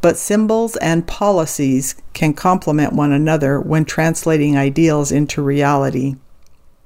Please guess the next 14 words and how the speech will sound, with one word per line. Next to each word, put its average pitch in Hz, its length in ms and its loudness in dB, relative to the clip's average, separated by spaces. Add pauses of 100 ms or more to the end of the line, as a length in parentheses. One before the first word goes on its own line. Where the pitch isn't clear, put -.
(800)
Moving 254 420 2
on 202 200 0
to 196 120 -4
technology. 165 1080 0 (1400)
Technological 214 880 0
leaps 165 420 -2
inevitably 156 1040 0
reshape 151 480 0
societies, 147 840 0
at - 240 -2
times 202 400 0
uniting, 196 640 0 (180)
often 165 480 0
dividing. 143 720 0